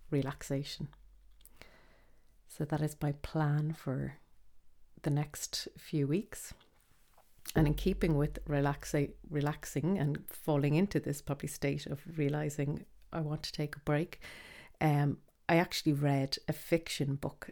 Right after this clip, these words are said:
last weekend. And it occurred to me that I had been constantly consuming more educational, academic information, facts and theories for so long that I couldn't even remember the last time I'd read, just for simple enjoyment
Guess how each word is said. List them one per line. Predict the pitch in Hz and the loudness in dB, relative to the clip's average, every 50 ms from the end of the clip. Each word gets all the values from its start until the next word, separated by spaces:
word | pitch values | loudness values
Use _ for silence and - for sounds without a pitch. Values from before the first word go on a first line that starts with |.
| - | -8
last | - 139 131 - - - - | -6 -6 -6 -6 -10 -8 -6
weekend. | 135 143 147 143 - - 135 135 147 165 156 - - _ - - - - - - - - - - - - - - - - - | -4 -4 -4 -6 -6 -6 -6 -6 -6 -8 -10 -12 -18 _ -20 -20 -20 -20 -20 -20 -20 -20 -20 -20 -20 -20 -20 -20 -20 -12 -2
And | - 156 | 0 0
it | 151 151 | 2 2
occurred | 160 - - 175 170 175 170 - | 0 -2 2 2 2 2 2 0
to | - 156 | 2 2
me | 143 139 147 147 - - _ - | 2 2 2 0 -4 -10 _ -8
that | - - | -2 -2
I | 151 | 0
had | 139 135 151 151 | 0 0 0 -2
been | - 147 151 - | -2 -6 -6 -6
constantly | - - - 160 160 160 160 - - - - 156 143 - 139 131 147 151 - - | -8 -6 -2 2 2 2 2 0 -4 -6 -6 -6 -4 -4 -4 -4 -4 -4 -6 -8
consuming | - - 147 143 - - 143 143 143 139 139 135 147 156 - - | -4 -4 -2 -2 0 0 2 4 4 2 2 0 -2 -4 -4 -2
more | - 160 180 214 226 | 0 2 2 4 4
educational, | - 156 156 - - - - - 143 143 - - - - 143 139 139 139 - - - | 2 0 0 -2 -8 -8 -6 -4 -4 -4 -4 -6 -4 -2 0 0 0 -2 -2 -4 -6
academic | 143 - - 147 - 156 147 143 143 - - | -8 -8 -6 -2 0 0 0 0 0 -2 -4
information, | 147 143 - - 147 147 143 143 151 147 - - - | -6 -6 -6 -6 -4 -2 -2 -2 -2 -4 -4 -6 -6
facts | - - - - 156 147 - - - - - - - - - | -6 -8 -2 -2 -2 -2 -2 -6 -10 -10 -10 -12 -12 -8 -2
and | - 156 147 - | -2 -2 -2 -2
theories | - 147 139 143 143 151 143 - | -2 -2 -2 0 -2 -4 -6 -8
for | - 147 | -8 -8
so | - - 208 214 | -2 0 0 2
long | 196 147 135 135 151 160 - - - - - - - - - - - - - | 2 2 0 0 -2 -4 -6 -8 -16 -20 -20 -20 -20 -20 -20 -20 -20 -20 -16
that | - - | -4 -2
I | 240 | -2
couldn't | 240 - 339 320 254 | -2 0 0 2 4
even | 202 175 151 147 143 | 4 4 4 4 4
remember | 143 139 139 143 143 139 143 147 | 4 4 4 4 4 2 2 -2
the | 143 143 143 | -2 0 0
last | 143 147 143 - - | -2 -2 -2 -4 -6
time | - 139 139 139 139 - - | -2 -2 0 0 0 -2 -2
I'd | 147 143 143 - | -2 -2 0 0
read, | 139 135 135 135 - - - - - _ _ - _ | 0 0 0 -2 -6 -10 -12 -18 -20 _ _ -20 _
just | - - 160 160 - | -4 -2 -2 -2 -2
for | - 143 | -6 -6
simple | - - - 156 156 156 - 151 139 143 - | -6 -2 0 0 0 2 0 -4 -4 -2 -2
enjoyment | 156 147 143 139 147 147 147 147 147 156 156 - - - | -2 0 0 0 -2 0 -2 -2 -4 -4 -6 -10 -12 -14